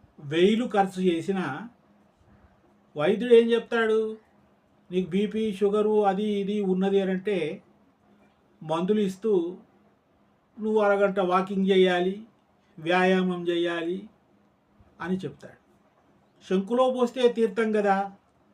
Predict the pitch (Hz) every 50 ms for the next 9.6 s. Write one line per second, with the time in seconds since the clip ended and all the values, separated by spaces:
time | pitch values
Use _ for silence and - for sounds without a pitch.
0 | _ _ _ _ _ _ 143 165 185 196 233 233 247 240 240 233 240 247 254 240
1 | 226 220 214 214 214 196 185 185 185 196 208 220 226 226 226 226 214 214 196 220
2 | 220 220 214 214 220 226 233 190 208 202 196 196 214 220 202 214 - 220 202 190
3 | 208 214 202 202 196 190 190 190 202 214 208 190 151 147 135 120 - _ _ _
4 | _ _ _ _ _ _ _ _ _ _ _ _ _ _ _ _ 254 226 220 214
5 | 254 247 269 262 240 196 208 247 247 240 233 - 226 226 220 214 214 214 208 208
6 | - _ _ _ _ _ 147 160 190 196 - - 208 196 190 196 190 185 - 196
7 | 185 180 175 175 170 175 - _ _ _ _ _ _ _ _ _ _ _ - 185
8 | 202 220 226 220 214 220 220 220 208 214 214 208 226 220 220 202 202 208 202 196
9 | 202 190 208 202 190 170 151 147 180 196 185 147